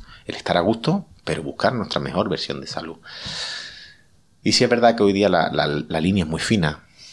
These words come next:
y la gente se puede sentir atacada porque llevamos muchos años de que nos ataquen. Eh, yo cuento esta historia muchas veces.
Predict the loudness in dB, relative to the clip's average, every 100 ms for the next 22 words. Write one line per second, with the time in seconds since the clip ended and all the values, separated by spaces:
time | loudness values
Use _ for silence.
0 | -18 -16 -18 -18 -20 -20 -10 -8 -6 -6
1 | -6 -6 -6 -6 -6 -4 -2 0 0 2
2 | 2 2 -2 _ _ _ _ _ _ -8
3 | -6 -6 -8 -6 -6 -4 -2 -4 -8 -6
4 | -4 -2 -2 -2 -2 -4 -8 -10 -6 -6
5 | -6 -16 -20 _ _ _ _ -20 -20 -20
6 | -20 -12 -10 -6 -6 -4 -6 -6 -4 -2
7 | -2 -2 -4 -4 -4 -8